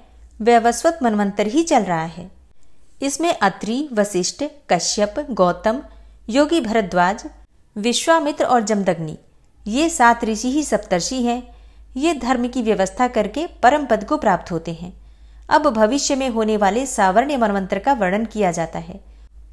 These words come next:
उस समय अश्वत्थामा, ऋष्यभुंग, कौशिक्य, गालव, शतानंद, काश्यप तथा परशुराम, ये सप्तर्षि होंगे।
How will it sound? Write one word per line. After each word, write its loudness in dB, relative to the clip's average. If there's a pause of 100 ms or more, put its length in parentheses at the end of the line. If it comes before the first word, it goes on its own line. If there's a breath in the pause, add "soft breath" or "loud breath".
(180)
उस 0
समय -2
अश्वत्थामा, -2 (180)
ऋष्यभुंग, 0 (220)
कौशिक्य, 0
गालव, 4
शतानंद, -2 (520 soft breath)
काश्यप 4
तथा -2
परशुराम, 0 (460)
ये 2
सप्तर्षि 2
होंगे। -4